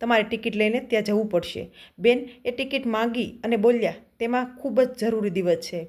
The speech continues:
બેટા, લોટરીના વિજેતાના નામ ઘોષિત કરવાના છે." આ બધી બાબત વિશે પારુલે કે ઈલાબેને ભાવેશને કંઈ પણ કહ્યું નહોતું અને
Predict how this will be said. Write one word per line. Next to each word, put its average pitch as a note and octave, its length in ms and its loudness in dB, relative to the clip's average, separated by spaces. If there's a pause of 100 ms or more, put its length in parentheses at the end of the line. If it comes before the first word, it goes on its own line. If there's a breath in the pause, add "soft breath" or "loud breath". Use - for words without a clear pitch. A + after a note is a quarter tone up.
બેટા, A3+ 280 0 (300 loud breath)
લોટરીના A#3 440 0
વિજેતાના A3 540 0
નામ A3 240 -2
ઘોષિત G#3+ 420 -6
કરવાના F#3 360 -2
છે." - 340 -2 (340)
આ C4 60 -2
બધી A3+ 480 -2
બાબત G3+ 340 -4
વિશે G#3+ 360 -2 (160)
પારુલે A3+ 500 2 (260)
કે G#3 80 -2
ઈલાબેને F#3+ 560 0 (200)
ભાવેશને G#3+ 480 -2 (100)
કંઈ C4 140 4
પણ A#3+ 160 -2
કહ્યું F3+ 300 -2
નહોતું E3+ 380 -8 (100)
અને A3+ 140 0